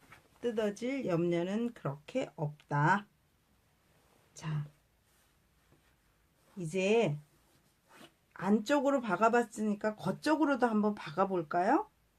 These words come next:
그러면 장력을 다시 풀어줘야 되겠죠? 겉쪽 한번 또 해볼게요. 왜 제가 겉쪽으로 하냐면 안쪽으로 하면 시접이 일정하게 되겠죠? 그런데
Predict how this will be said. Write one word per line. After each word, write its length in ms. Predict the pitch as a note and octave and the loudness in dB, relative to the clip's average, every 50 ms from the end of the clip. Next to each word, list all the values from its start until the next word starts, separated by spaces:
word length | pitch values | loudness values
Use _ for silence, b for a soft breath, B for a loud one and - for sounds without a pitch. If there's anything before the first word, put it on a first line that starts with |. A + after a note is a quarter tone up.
| _ _ _ _ _ _ _ _ _ _ _ - _ _ _ | _ _ _ _ _ _ _ _ _ _ _ -20 _ _ _
그러면 520 | - D#3+ D#3+ D#3+ D#3+ F#3 G#3+ B3 C4+ B3+ | -6 -2 0 0 2 2 2 0 0 -2
장력을 560 | - - D#3+ D3+ D#3+ E3 E3+ F3 F#3+ A#3 B3 | -4 -2 2 4 4 4 2 0 0 -2 -2
다시 340 | A#3+ G#3 E3+ E3 - - G#3 | -2 -2 -6 -6 -8 -14 -16
풀어줘야 560 | - - - D#4+ E4 F4 D#4+ - - - - | -16 -4 0 2 2 2 0 0 -2 -2 -2
되겠죠? 640 | - - - - D#3 D3+ - _ - - D#4+ D4 - - _ _ _ _ _ _ _ _ _ _ _ _ _ _ _ _ _ _ _ _ _ _ _ _ _ _ _ | -4 -6 -8 -8 -8 -10 -8 _ 2 2 2 2 2 -6 _ _ _ _ _ _ _ _ _ _ _ _ _ _ _ _ _ _ _ _ _ _ _ _ _ _ _
겉쪽 720 | - - F#3+ E3+ - - A3+ A3 G#3 G3 G#3 A#3+ C#4 E4 - _ | -8 -6 -4 -4 -4 0 0 2 2 4 4 4 4 2 -2 _
한번 600 | - - A3 G#3 G3 F#3 F#3 F#3+ G#3+ B3+ D4+ F4+ - _ _ _ _ _ _ - | -12 -8 -6 -6 -4 -4 -2 0 2 2 2 0 0 _ _ _ _ _ _ -8
또 160 | - F3 F#3 | -8 -8 -6
해볼게요. 800 | G3+ C#4 C#4 C#4+ C#4 B3+ B3 - G#3 G3 F#3+ G3+ A3+ C4 D#4 b b b b b b b | -6 -6 -4 -2 -4 -4 -2 -2 -2 0 0 0 0 0 -2 b b b b b b b
왜 320 | - F#3 G#3 A#3 B3+ C#4 - | -2 2 4 4 4 4 4
제가 340 | - G#3 F3 F#3 G3 G3+ | 2 0 2 2 0 -2
겉쪽으로 640 | G3+ - E3+ D#3 D3 - A3+ A3 G#3 G3 F#3+ F#3 F3+ | -2 -4 -6 -6 -2 -2 -2 -2 0 0 0 0 0
하냐면 1080 | F3+ G3+ A3 A3+ A3+ A3 G#3 F#3+ F3+ E3+ E3 E3 F3 F#3 G#3 G#3+ G#3+ F#3+ D3 D3+ D3 - _ _ _ _ _ _ | 0 0 -4 -4 -2 -2 -2 -2 -2 -2 -2 -2 -2 0 0 0 2 2 0 0 -2 -6 _ _ _ _ _ _
안쪽으로 580 | - F3 F#3 G3+ G#3 G#3 C#4+ C#4+ B3+ C4+ A#3+ A3 | -2 0 0 0 0 0 0 0 2 2 2 4
하면 160 | G#3+ G#3+ G#3 | 4 2 2
시접이 420 | G#3 - - - C#4+ C#4 B3+ C4 | 0 -2 -4 -2 0 0 0 -2
일정하게 720 | A#3 G3+ F#3 F3 F#3 - - A3 A3+ A#3+ A#3+ A3+ A3 G#3+ G3+ | -2 -4 -4 -6 -8 -6 -2 -2 0 2 2 2 2 0 2
되겠죠? 680 | F3 E3 E3+ E3+ E3 D#3 - - A#3+ C4 C4 A3 E3+ - | 2 2 2 2 0 -2 0 0 2 2 2 2 0 0
그런데 600 | E3 D#3 D3+ D3 D3 E3 G3+ A#3+ B3 F#3+ D3 | 0 2 2 2 2 4 4 4 4 2 0